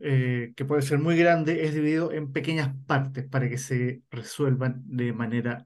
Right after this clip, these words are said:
simultánea. Eh, cada una de estas partes, eh, de, de este gran problema, eh, co-, van a corresponder a una serie de instrucciones, eh,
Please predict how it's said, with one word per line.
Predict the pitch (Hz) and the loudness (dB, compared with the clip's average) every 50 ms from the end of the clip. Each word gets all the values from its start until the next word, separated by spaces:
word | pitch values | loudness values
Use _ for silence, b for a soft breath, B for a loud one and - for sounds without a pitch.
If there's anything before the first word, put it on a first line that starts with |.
| _ _ | _ _
simultánea. | _ - - - - - - 143 135 131 123 - - - - - - - 117 - - - _ _ _ _ _ _ _ _ _ _ _ _ _ _ _ _ _ _ B B B B B B B B B B B B B B B B | _ -18 -14 -14 -10 -2 4 6 6 6 6 4 2 -2 -6 -8 -8 -8 -10 -10 -14 -20 _ _ _ _ _ _ _ _ _ _ _ _ _ _ _ _ _ _ B B B B B B B B B B B B B B B B
Eh, | - 143 131 123 120 127 - | 2 4 4 4 4 2 2
cada | - 156 156 165 | 4 4 6 4
una | 165 170 165 | 4 4 2
de | 165 160 | 2 2
estas | - 135 139 135 - | 2 0 0 -2 0
partes, | - 156 151 143 135 - - - 147 147 147 135 135 - - - | 0 -2 -2 -2 -4 -6 -2 0 2 2 2 -2 -6 -10 -12 -8
eh, | 143 139 131 127 120 120 120 117 113 113 127 135 135 - - _ - - _ _ | -2 0 2 2 2 0 -2 -4 -6 -8 -10 -10 -12 -16 -18 _ -20 -20 _ _
de, | 143 135 131 135 135 | -2 4 6 6 8
de | 135 135 135 | 6 6 4
este | 135 - 139 | 2 2 4
gran | 135 139 143 143 - | 4 4 4 2 0
problema, | - 147 147 143 139 139 143 151 160 185 208 208 B B B B B B B B B _ | 0 2 2 4 4 2 2 0 -2 -4 -8 -10 B B B B B B B B B _
eh, | - 139 131 131 135 | -2 0 0 0 0
co-, | 135 139 135 135 | 0 2 2 4
van | 127 147 143 | 4 4 4
a | 147 | 4
corresponder | 135 135 127 123 - 147 139 135 135 131 | 2 2 0 0 0 2 4 6 6 6
a | 139 | 6
una | 139 135 131 | 6 4 4
serie | 135 - - - 160 147 151 156 | 2 0 -2 0 0 0 0 0
de | 151 147 | 0 0
instrucciones, | 143 139 135 135 139 135 135 - - - 170 180 185 202 202 202 208 B B B B B B B B _ | 0 -2 -2 -4 -4 -6 -8 -8 -8 -6 -6 -4 -2 -2 -4 -4 -8 B B B B B B B B _
eh, | - 143 135 131 127 127 127 127 127 123 123 123 120 120 135 135 | 2 4 6 6 6 6 4 2 2 0 0 -2 -2 -4 -6 -8